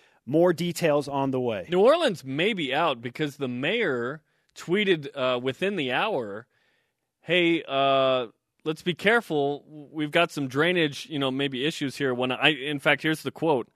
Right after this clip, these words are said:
Speaker 2: Uh, here's the quote from the mayor of, uh, New Orleans. "I'm recommending everyone stay at home tomorrow because of uncertainty about storm and diminished capacity of drainage system."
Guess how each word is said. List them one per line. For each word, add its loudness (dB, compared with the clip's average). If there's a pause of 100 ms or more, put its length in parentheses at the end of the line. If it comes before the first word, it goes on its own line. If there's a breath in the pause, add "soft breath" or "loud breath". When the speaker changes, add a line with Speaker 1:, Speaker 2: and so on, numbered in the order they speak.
(240)
Speaker 2:
Uh, 0
here's -8
the -20
quote -2
from -6
the -4
mayor -2
of, -10
uh, -4
New -10
Orleans. -8
"I'm 2
recommending 2
everyone 2
stay -2
at -2
home -4
tomorrow -2
because -6
of -10
uncertainty -8
about -2
storm -2
and -4
diminished -4
capacity -4
of -6
drainage -6 (300 soft breath)
system." -2